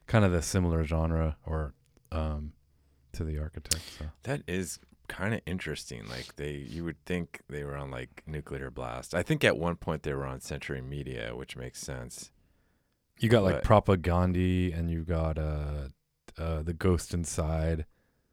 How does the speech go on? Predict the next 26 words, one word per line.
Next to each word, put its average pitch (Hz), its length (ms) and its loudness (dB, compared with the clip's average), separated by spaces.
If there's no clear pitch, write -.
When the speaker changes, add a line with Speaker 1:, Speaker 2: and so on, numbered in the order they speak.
Speaker 1:
Um, 78 440 0
so - 160 4
there 113 200 12
are 107 180 12
some 90 280 2
other, 80 320 2
other, 90 320 -2
uh, 80 500 0
Parkway 95 340 4
Drive. 82 540 0
Speaker 2:
Hmm. 65 440 -10
Speaker 1:
So 92 220 2
there's 98 240 6
definitely, 90 800 6
I - 60 10
mean, 156 180 12
and 151 160 10
that 156 100 8
was 156 160 4
the 117 100 4
thing, 123 340 2
actually, 98 460 2
in, 92 540 -2
with 98 240 0
Epitaph. 98 720 0
Um, 82 360 -6